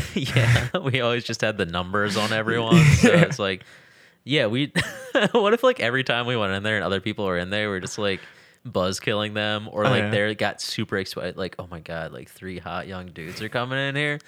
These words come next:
Speaker 1: It's about to be wild."
Speaker 2: Young
Speaker 1: And then we
Speaker 2: dudes.
Speaker 1: just sat there being like, "Fuck."
Speaker 2: And then we walked in the sauna. They were like, "It's about to be crazy." That Russian guy just finished whatever workout he was doing, ran into the locker room, threw on a towel, and was like, "Here we go, baby." And then we fucking, we fucking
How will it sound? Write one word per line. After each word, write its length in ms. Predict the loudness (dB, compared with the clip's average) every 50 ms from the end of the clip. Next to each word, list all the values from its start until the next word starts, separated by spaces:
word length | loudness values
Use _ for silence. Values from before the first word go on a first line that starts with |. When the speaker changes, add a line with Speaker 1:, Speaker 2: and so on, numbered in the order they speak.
| -20 -16 -14 -8
Speaker 1:
It's 80 | -6 -2
about 220 | 0 0 0 -2
to 60 | -2 -4
be 120 | -4 -4
wild." 560 | -4 -2 0 2 2 2 2 2 2 2 2 2
Speaker 2:
Young 260 | 2 0 0 -2 -4
Speaker 1:
And 360 | -6 -8 -4 0 0 0 2
then 0 |
we 140 | 0 -2 -2
Speaker 2:
dudes. 120 | -4 -4 -2
Speaker 1:
just 40 |
sat 200 | 0 0 0 0
there 140 | -2 -4 -4
being 160 | -4 -4 -6
like, 120 | -6 -8 -8
"Fuck." 460 | -10 -10 -10 -10 -8 -8 -8 -8 -8
Speaker 2:
And 80 | -4 -2
then 140 | 0 2 2
we 120 | 2 2
walked 360 | 2 4 4 4 4 4 2
in 80 | -2 -2
the 60 | 0 -2
sauna. 400 | -2 0 0 2 2 2 2 2
They 80 | 2
were 60 | 2
like, 120 | 2 0 0
"It's 100 | -2 -4
about 160 | -6 -8 -8
to 60 | -8 -12
be 100 | -14 -14 -14 -14
crazy." 760 | -10 -6 -2 0 2 2 4 2 2 0 0 -2 -2 -2 0 2
That 180 | 4 4 6 6
Russian 300 | 4 4 4 2 0 2
guy 220 | 4 4 4 4
just 200 | 2 0 -2 -2 0
finished 280 | 0 0 0 0 0 2
whatever 280 | 2 2 4 4 4
workout 460 | 6 6 6 6 6 6 6 8 8 6
he 100 | 6 6
was 140 | 4 4 4
doing, 420 | 4 6 6 8 8 6 6 4 0 -6 -10 -10 -10 -10 -2
ran 340 | 4 6 6 8 8 6 6
into 100 | 6 6
the 80 | 6
locker 300 | 8 8 8 6 6 4
room, 140 | 2 0 2
threw 200 | 2 4 4 4 6
on 100 | 4 4
a 40 |
towel, 420 | 2 2 2 2 4 4 4 2 2
and 80 | 2
was 140 | 0 0 0
like, 200 | 0 -2 -2 0
"Here 180 | 0 -2 0 0
we 140 | 0 -2 0
go, 320 | 0 2 2 4 2 2
baby." 360 | 2 0 0 0 0 -2 -2 0
And 120 | 0 0
then 100 | 0 2
we 160 | 0 0 -2 -2
fucking, 480 | 0 0 0 0 0 -2 -4 -4 -2 0
we 160 | 0 0 0
fucking 600 | 2 2 0 0 0 -4 -4 -6 -6 -8 -10